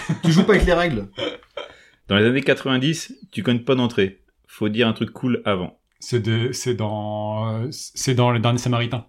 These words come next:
Speaker 3: C'est Bruce Willis qui dit ça.
Speaker 2: Bien joué. Si tu te pointes encore, tu peux être sûr que tu, tu repars avec la bite dans un Tupperware.
Speaker 1: Chuck
Speaker 3: Ah.
Speaker 1: Norris, euh,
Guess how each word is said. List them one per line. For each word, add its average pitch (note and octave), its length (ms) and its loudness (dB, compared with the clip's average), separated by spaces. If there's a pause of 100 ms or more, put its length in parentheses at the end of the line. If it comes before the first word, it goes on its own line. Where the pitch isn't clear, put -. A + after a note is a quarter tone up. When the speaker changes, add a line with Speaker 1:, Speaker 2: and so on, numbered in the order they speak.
Speaker 3:
C'est A#2 160 -10
Bruce G#2+ 200 -8
Willis B2 240 -8
qui G#2 100 -18
dit F#2 100 -16
ça. - 160 -12
Speaker 2:
Bien F2+ 160 -6
joué. F2 240 -8 (280)
Si G#2 160 -8
tu - 100 -2
te F#2+ 60 -10
pointes B2 280 -2
encore, C#3 580 4
tu G#2 160 -8
peux A2 160 2
être G#2+ 120 2
sûr - 280 -4
que A2 80 -2
tu, G#2 340 -6
tu G#2+ 100 -6
repars A2 240 0
avec G2 220 0
la G2 80 0
bite G2 180 -6
dans F#2 140 -4
un F2+ 60 -2
Tupperware. F2 500 -6 (180)
Speaker 1:
Chuck A2+ 160 -6
Speaker 3:
Ah. - 60 -2
Speaker 1:
Norris, B2+ 480 2
euh, A#2+ 420 0